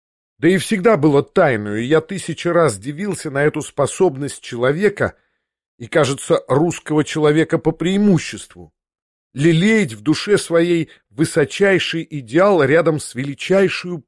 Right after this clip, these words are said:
подлостью, и все совершенно искренно. Широкость ли это особенная в русском человеке, которая его далеко поведет, или просто подлость? Вот вопрос. Но оставим. Так или этак, а наступило затишье.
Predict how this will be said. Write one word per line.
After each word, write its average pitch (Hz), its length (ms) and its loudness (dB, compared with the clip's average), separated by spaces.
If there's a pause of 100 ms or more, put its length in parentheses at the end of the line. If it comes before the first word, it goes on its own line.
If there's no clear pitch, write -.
подлостью, 107 760 -4 (280)
и 117 120 -8
все 196 260 2
совершенно 165 540 -2
искренно. 101 720 -8 (540)
Широкость 185 800 2
ли 185 120 -2
это 160 260 2
особенная 139 580 -2
в 120 80 -4
русском 139 380 -8
человеке, 135 640 -2
которая 135 400 -2
его 131 260 0
далеко 135 420 0
поведет, 127 600 -4 (320)
или 151 180 2
просто 156 420 2
подлость? 147 720 0
Вот 190 240 2
вопрос. 165 520 0 (540)
Но 185 200 4
оставим. 110 540 0 (540)
Так 202 260 2
или 151 160 2
этак, 202 380 2
а 139 120 2
наступило 156 680 0
затишье. 135 680 -6